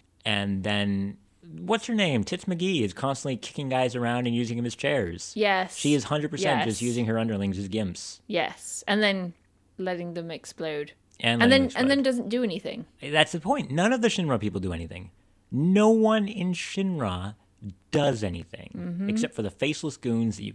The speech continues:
Speaker 1: kill by the score. The
Speaker 2: Mm-hmm.
Speaker 1: only people who have any threat at any point are the Turks, weird brand new soldier guy,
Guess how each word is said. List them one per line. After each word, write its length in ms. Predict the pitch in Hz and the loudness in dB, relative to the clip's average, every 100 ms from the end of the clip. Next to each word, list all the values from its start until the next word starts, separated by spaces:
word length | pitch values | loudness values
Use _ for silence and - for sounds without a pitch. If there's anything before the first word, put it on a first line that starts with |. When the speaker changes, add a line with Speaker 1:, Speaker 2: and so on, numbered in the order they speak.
| - | -14
Speaker 1:
kill 220 | - 104 | -4 -2
by 120 | 101 | -2
the 80 | 98 | -4
score. 400 | - - - - _ _ _ | -8 -14 -16 -18 _ _ _
The 240 | - 180 175 | -12 -6 -4
Speaker 2:
Mm-hmm. 80 | 185 | -2
Speaker 1:
only 280 | 113 151 151 | 0 -2 -4
people 420 | - 143 143 127 | -6 -6 -4 -2
who 140 | 107 | -2
have 120 | 92 - _ | -4 -6 _
any 240 | 113 135 147 | -4 -4 -6
threat 500 | - 135 98 - - | -8 -2 -2 -2 -12
at 140 | 101 - - | -12 -12 -10
any 180 | 123 123 | -8 -6
point 380 | - 101 92 - | -4 -4 -4 -8
are 120 | 87 | -10
the 80 | 95 | -10
Turks, 680 | - 156 - - - - _ _ _ _ _ _ _ | -4 -4 -4 -16 -16 -18 _ _ _ _ _ _ _
weird 760 | - 113 92 95 117 131 143 139 | -10 -8 -4 0 2 2 0 -2
brand 300 | 117 127 131 | -2 -2 -2
new 100 | 131 | -4
soldier 380 | - 117 107 98 | -4 -2 -2 -2
guy, 440 | 92 87 90 110 | -4 -4 -6 -8